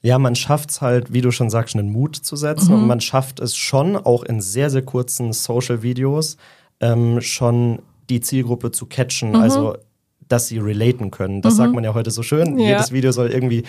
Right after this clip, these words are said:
Speaker 1: relatable sein. Ja, letztendlich war das auch schon immer so bei Video und bei Film, dass dieses Medium dafür einfach super geeignet ist, um mit Emotionen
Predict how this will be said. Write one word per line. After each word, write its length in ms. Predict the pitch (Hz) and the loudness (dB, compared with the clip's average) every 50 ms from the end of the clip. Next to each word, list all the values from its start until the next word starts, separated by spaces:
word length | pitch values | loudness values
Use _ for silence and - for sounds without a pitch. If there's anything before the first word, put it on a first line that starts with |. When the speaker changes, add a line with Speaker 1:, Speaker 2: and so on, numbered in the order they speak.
| - - - _ | -10 -18 -8 _
Speaker 1:
relatable 680 | 113 110 107 113 117 131 160 156 - 156 143 151 147 143 | -4 -2 0 2 4 4 4 2 0 -2 0 0 0 0
sein. 440 | 135 139 143 143 147 156 160 160 160 - - - - - _ | 0 0 0 0 0 0 0 -2 -4 -10 -18 -20 -20 -16 _
Ja, 200 | - 113 131 143 | 0 2 4 4
letztendlich 800 | 147 123 117 113 - - 123 139 - 131 127 127 - - - - | 6 4 2 0 0 -2 -2 -2 0 0 0 0 0 -2 -4 -2
war 140 | 113 113 120 | 0 2 2
das 160 | 117 117 - | 0 0 -2
auch 120 | - 113 - | -4 -6 -6
schon 160 | - 110 110 | -4 -4 -2
immer 220 | 131 135 135 113 | 0 0 0 0
so 160 | 104 101 104 | 0 -2 -4
bei 220 | 104 101 104 101 98 | -4 -4 -4 -2 -2
Video 300 | 104 117 123 131 131 123 | -4 -4 0 2 2 2
und 100 | 110 110 | 2 0
bei 120 | 113 104 104 | -2 -2 -4
Film, 420 | - - 143 139 117 113 127 135 135 - - - _ _ | -2 0 0 2 2 2 0 -2 -4 -10 -18 -20 _ _
dass 300 | - 190 185 185 - - - _ _ _ _ - | 0 0 0 0 -2 -6 -10 _ _ _ _ -2
dieses 340 | 120 120 117 117 113 - | -2 0 0 0 -2 -2
Medium 640 | 117 110 113 123 135 135 131 135 139 139 139 143 139 - - _ _ _ | -2 2 2 2 2 4 2 2 2 2 2 0 0 -4 -8 _ _ _
dafür 360 | - 113 110 - - 131 120 | -2 -2 -2 0 0 0 2
einfach 220 | 104 120 117 - 107 | 2 0 -2 -4 -6
super 300 | - - 156 156 - 143 | -6 -6 -6 -4 -4 -4
geeignet 460 | 123 117 - 104 123 127 131 123 120 | -4 -4 -2 -4 -4 -2 -4 -4 -4
ist, 140 | 110 - - | -6 -8 -6
um 260 | - 113 107 107 104 - - _ _ _ _ - | -6 -4 -4 -6 -8 -10 -16 _ _ _ _ -2
mit 180 | 117 117 113 | -2 -2 0
Emotionen 720 | - 113 113 110 107 - - 131 131 135 147 147 143 135 | 0 -2 -2 -2 -2 -4 -4 -2 0 0 0 2 0 0